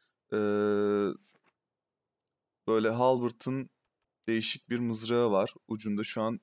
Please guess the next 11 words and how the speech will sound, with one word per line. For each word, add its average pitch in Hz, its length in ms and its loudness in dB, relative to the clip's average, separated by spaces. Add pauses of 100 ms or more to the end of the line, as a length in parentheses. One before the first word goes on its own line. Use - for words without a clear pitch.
gösteremiyorum. 117 800 -6 (440)
Mızrağın 110 360 -6
<laughs> 117 60 -6
ucu 113 180 -6
gözükmedi. 117 580 -4 (640)
Bu 131 100 0
halberd'da 127 440 0
gözüküyor 127 460 -2
mu? 143 340 -4 (1120)
Gö-, 127 140 4
heh, 110 220 0